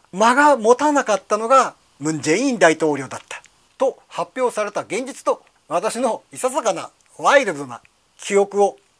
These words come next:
重ねた時に浮かんできた冗談です。また、四月十四日のフジテレビ日曜報道ザ・プライムで、こちらのリー・ソーテツさんが指摘していたのは、ムンジェイン大統領は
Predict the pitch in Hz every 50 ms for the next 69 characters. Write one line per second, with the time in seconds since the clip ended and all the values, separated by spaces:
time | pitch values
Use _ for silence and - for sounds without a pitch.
0 | _ _ - - - 170 - 214 214 214 202 208 214 202 226 - 190 202 233 220
1 | - - _ _ - - 143 - 151 143 156 170 151 170 151 - - 226 214 190
2 | - - _ _ _ _ _ _ _ _ _ _ _ _ - - 175 156 160 147
3 | 139 135 - - - - - - - _ _ _ _ _ _ - 185 190 - 254
4 | 262 185 - - - 202 208 262 277 277 285 269 254 294 294 285 285 285 285 285
5 | 277 285 - - 214 208 240 233 285 294 285 262 175 151 117 - _ _ _ _
6 | _ - 160 175 - 240 269 269 262 - 254 262 247 247 233 208 208 262 262 262
7 | - 190 208 240 254 208 165 147 135 117 - _ _ _ _ _ _ _ _ -
8 | 196 196 220 254 262 262 269 254 233 - 160 180 277 311 311 - - 269 285 -
9 | 233 196 - 180 160 139 135 - - - 214 208 196 - - 220 226 - 233 226
10 | 185 151 156 160 151 123 - _ _ _ _ _ _ - 180 233 269 247 311 320
11 | 330 320 269 185 185 180 185 - 214 214 190 175 156 151 160 165 160 139 120 -